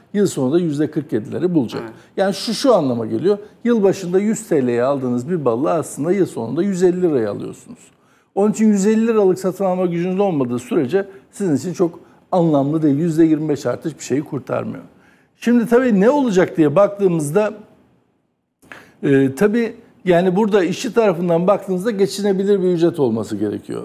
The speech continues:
Speaker 1: Tabii burada siz on yedi bin liralarla nasıl geçinirsiniz? Bu pek mümkün değil. E, önemli
Speaker 2: Ya böyle
Speaker 1: oranda
Speaker 2: yüzde, yani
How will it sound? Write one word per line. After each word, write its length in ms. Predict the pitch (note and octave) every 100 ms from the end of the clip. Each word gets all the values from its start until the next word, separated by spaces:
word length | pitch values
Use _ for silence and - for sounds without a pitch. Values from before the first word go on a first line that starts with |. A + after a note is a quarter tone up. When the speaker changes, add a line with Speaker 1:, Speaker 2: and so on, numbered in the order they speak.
| -
Speaker 1:
Tabii 280 | F#3+ F#3+ G3
burada 420 | G3+ F#3 G3 F#3 - - _
siz 480 | - G3 G3 D#3+ - -
on 160 | G3
yedi 280 | F#3+ F#3 F3+
bin 200 | F3+ F3+
liralarla 600 | F3+ E3+ E3+ E3 E3 E3
nasıl 240 | G3 E3+ D#3+
geçinirsiniz? 840 | C#3+ - B2+ A#2 - G3 G#3 - - - -
Bu 120 | A3
pek 380 | A3 G3+ - -
mümkün 480 | G#3 F3+ D3+ G3+ G3+
değil. 260 | D#3 A2+ - - _ _ _ _ _ _ _ -
E, 40 | C#3+ C3+ C3+ - - -
önemli 400 | E3 G3 A#3 C#4+
Speaker 2:
Ya 60 |
böyle 120 | C4+ A#3+
Speaker 1:
oranda 200 | A3 G#3
Speaker 2:
yüzde, 140 | G3+ F#4+ F#4 - A3+
yani 320 | D4+ E4 E4